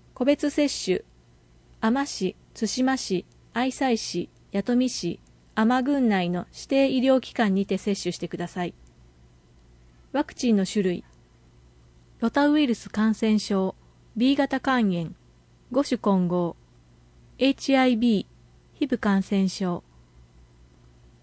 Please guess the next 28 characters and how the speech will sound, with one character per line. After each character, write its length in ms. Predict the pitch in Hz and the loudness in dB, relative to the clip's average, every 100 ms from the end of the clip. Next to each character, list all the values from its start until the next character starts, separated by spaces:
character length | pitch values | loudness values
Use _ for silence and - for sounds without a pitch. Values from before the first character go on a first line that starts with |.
| - | -20
小 280 | - 339 311 | -6 0 2
児 140 | 240 196 | 4 2
の 100 | 180 | 0
肺 340 | 240 254 254 | -2 0 2
炎 140 | 254 | 2
球 240 | 240 269 247 | 2 0 0
菌 240 | 196 175 | 0 -2
感 240 | - 202 202 | 0 0 0
染 240 | 208 202 | 0 0
症、 340 | - 190 175 - - - _ _ _ _ - _ - | 0 -2 -2 -6 -18 -20 _ _ _ _ -20 _ -2
四 200 | 294 254 | 0 0
種 140 | 202 | -2
混 320 | - 196 190 | 0 2 2
合、 300 | 185 180 - - _ - - - - - | 2 0 -4 -12 _ -20 -20 -20 -20 -2
ビ 180 | 262 277 | 2 2
ー 20 | |
シ 240 | - 254 | 2 0
ー 40 | 233 | 2
ジ 260 | 220 185 - _ _ _ _ _ _ _ _ | 2 0 -4 _ _ _ _ _ _ _ _
ー、 20 | 214 | -4
麻 40 | |
疹 260 | - 269 277 | -2 -4 -2
及 220 | 277 254 | 2 4
び 140 | 175 170 | 2 0
風 240 | 208 208 | 2 2
疹、 340 | - 185 180 - _ - _ - _ - _ _ _ _ - | 0 -2 -2 -4 _ -20 _ -20 _ -20 _ _ _ _ -10
水 320 | - 269 247 | -2 -2 0
痘、 340 | 247 233 226 | 2 4 2